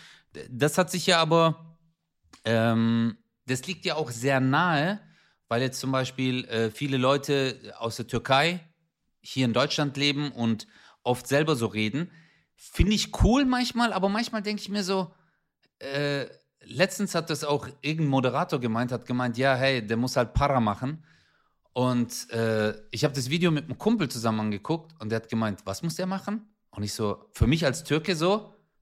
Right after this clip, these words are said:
äh, ja, Para, Geld. Und der so, hä? Warum hat er das jetzt aber gesagt? Weil, äh, das war so, äh, unnötig, also diese Sprachveränderung.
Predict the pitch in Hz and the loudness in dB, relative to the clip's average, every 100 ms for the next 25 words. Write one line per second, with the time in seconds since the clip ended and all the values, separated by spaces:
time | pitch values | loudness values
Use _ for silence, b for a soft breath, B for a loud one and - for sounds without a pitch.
0 | _ 101 101 104 101 - 131 98 123 113 | _ -6 -6 -6 -4 -2 -2 0 0 0
1 | - - 107 101 101 101 90 - - - | -6 -14 -8 -4 -2 -2 -4 -8 -12 -4
2 | 127 160 - - _ - 98 107 107 101 | -4 -4 -12 -20 _ -6 -2 -2 -4 -6
3 | - 101 98 92 95 127 - b b b | -6 -6 -6 -4 -2 -2 -4 b b b
4 | b b _ 110 113 - - _ - 110 | b b _ -6 -6 -10 -20 _ -18 -6
5 | 117 139 139 135 135 - _ _ _ - | -2 2 4 4 2 -2 _ _ _ -20
6 | _ _ _ - 175 156 107 80 90 - | _ _ _ 2 4 4 2 -2 -10 -10
7 | - _ _ _ - 104 104 110 107 - | -20 _ _ _ -6 -4 -4 -2 -4 -4
8 | 104 98 - 98 95 92 90 | -4 -4 -4 -2 -2 -2 -4